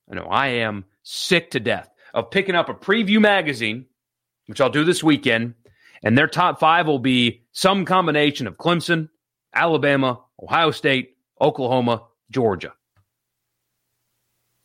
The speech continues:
That'll be it. And that'll be it next year.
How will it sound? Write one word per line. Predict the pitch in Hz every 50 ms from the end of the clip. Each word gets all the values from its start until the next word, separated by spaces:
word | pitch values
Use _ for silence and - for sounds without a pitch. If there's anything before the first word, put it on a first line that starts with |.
| _ _ _ _ _
That'll | - 107 120 120
be | 143 175 214
it. | 226 - - - - _ _ _ _ _ _ _ _ _ _ _ _ _ _ _ _ _ _ _ _ _ _ _ _ _ _ _ _ - 101 - - _ _ _ _ _
And | 131 135 135
that'll | 127 151 156
be | 160 185 202
it | 190
next | 208 214 - - -
year. | 180 175 165 -